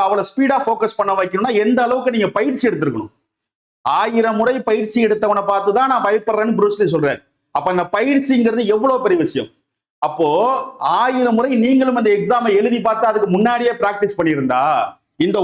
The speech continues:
ஒரு நாள் அப்படிங்கிறது உங்களுக்கு எளிமையாக இருந்திருக்கும். நீங்க எந்த அளவுக்கு படிக்கிறீங்களோ உடைச்சி, அதே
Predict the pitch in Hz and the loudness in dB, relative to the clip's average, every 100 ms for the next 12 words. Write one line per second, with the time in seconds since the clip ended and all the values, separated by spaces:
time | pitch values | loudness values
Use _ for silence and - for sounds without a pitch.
0 | 175 202 214 214 208 - 175 170 196 254 | 2 2 2 2 0 -2 -2 0 0 0
1 | 180 262 285 277 262 208 208 208 190 170 | 0 2 2 0 0 0 2 0 0 0
2 | 143 139 143 - _ _ _ _ _ _ | -2 -4 -8 -18 _ _ _ _ _ _
3 | _ _ 160 165 190 233 240 262 254 143 | _ _ -2 0 2 2 2 0 0 -2
4 | 196 208 202 180 156 175 196 196 151 165 | -4 -2 0 2 2 2 0 -2 0 0
5 | - 147 160 | -2 -2 0